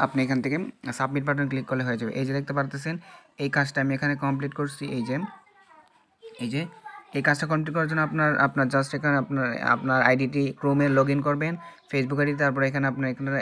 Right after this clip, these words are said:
এই তাদের একটা আপনার ইনভাইট, এই যে, এই যে আপনার এই কাজটা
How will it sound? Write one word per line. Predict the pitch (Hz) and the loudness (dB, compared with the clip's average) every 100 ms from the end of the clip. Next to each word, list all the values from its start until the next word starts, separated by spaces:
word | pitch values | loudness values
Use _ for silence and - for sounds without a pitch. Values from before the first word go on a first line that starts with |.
| 131 | 0
এই | 123 120 107 | -2 -2 0
তাদের | 120 123 131 131 | 0 2 0 -2
একটা | 135 135 151 170 - - - | -4 -2 -2 -6 -14 -10 -2
আপনার | 127 131 135 | 2 4 4
ইনভাইট, | 139 147 151 - - - - _ _ _ - 135 | 4 4 2 -10 -18 -18 -20 _ _ _ -8 -4
এই | 123 | -2
যে, | 135 185 - _ - - - - - _ _ - - _ _ _ - - 117 - | -2 -4 -12 _ -20 -20 -20 -20 -20 _ _ -12 -12 _ _ _ -20 -20 -20 -10
এই | 123 | -6
যে | 131 123 | -2 -2
আপনার | - 131 | 0 -2
এই | 131 | 0
কাজটা | 139 | -2